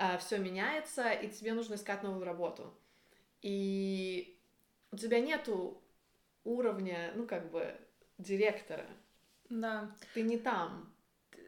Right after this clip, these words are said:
Speaker 2: И это будет, э, такой момент <laughs> позора, мне кажется, для тебя лично, если ты в итоге пойдёшь на работу, где от тебя будут ожидать очень
Speaker 1: Да.
Speaker 2: чётких структурированных действий, а по факту у тебя нет никакого опыта.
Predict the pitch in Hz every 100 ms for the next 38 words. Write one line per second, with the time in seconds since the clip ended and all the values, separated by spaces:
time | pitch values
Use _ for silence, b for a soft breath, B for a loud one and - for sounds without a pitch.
0 | - 233 247 254 254 226 247 240 226 233
1 | 233 226 226 254 226 226 233 226 226 226
2 | - 226 277 240 247 247 214 208 208 208
3 | 226 220 214 220 262 240 226 208 - 233
4 | 220 226 220 220 202 202 202 208 - 202
5 | 196 202 208 196 190 196 196 196 208 196
6 | 202 202 - 202 196 208 196 208 196 185
7 | 185 220 - - - 220 220 220 208 208
8 | 208 285 403 - 226 196 208 - 262 -
9 | 226 - 214 233 233 226 214 240 214 247
10 | 240 - -